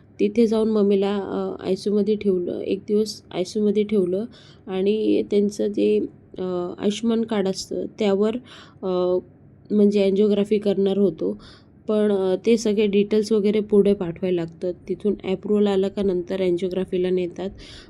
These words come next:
पण ते बोलले की, "आपण आयसीयूमध्ये ठेवू, अगर, अ, हे,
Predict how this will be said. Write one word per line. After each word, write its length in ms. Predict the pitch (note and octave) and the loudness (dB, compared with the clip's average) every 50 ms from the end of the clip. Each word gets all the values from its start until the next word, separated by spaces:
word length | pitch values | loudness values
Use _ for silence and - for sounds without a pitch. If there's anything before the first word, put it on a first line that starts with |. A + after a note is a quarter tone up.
| - - - | -18 -8 -4
पण 240 | G#3 G#3 G3+ G3+ G3+ G3+ - | -2 0 0 0 0 0 2
ते 80 | A#3 A3 | 2 2
बोलले 340 | G3+ A3 A3 A3 G#3 G#3+ G#3 | 2 2 2 2 2 0 0
की, 140 | G#3 G#3 | 0 -2
"आपण 240 | F#3+ F3+ - F#3+ G3 | -2 -2 -2 -2 -2
आयसीयूमध्ये 600 | G3 F3 F#3 F3+ - A3 G#3+ G#3+ G#3 G3+ A3 A3+ | -2 -2 -2 -2 -2 -2 0 0 0 2 2 0
ठेवू, 300 | A3 - A#3+ A3 G3 F3+ - - - - - - - - - - - - | 2 4 4 4 4 0 -4 -10 -20 -20 -20 -20 -20 -20 -20 -20 -14 -10
अगर, 380 | F3+ F3+ E3+ G3+ G3+ A3 A3 - - | -8 -4 0 2 2 2 0 -2 -6
अ, 340 | - F#3 F#3+ F#3 F#3 F#3 - - - - - - - F#3 | -6 -4 -4 -4 -4 -4 -8 -10 -12 -16 -20 -16 -10 -2
हे, 260 | F#3 G#3+ G#3 G3+ | 0 2 2 4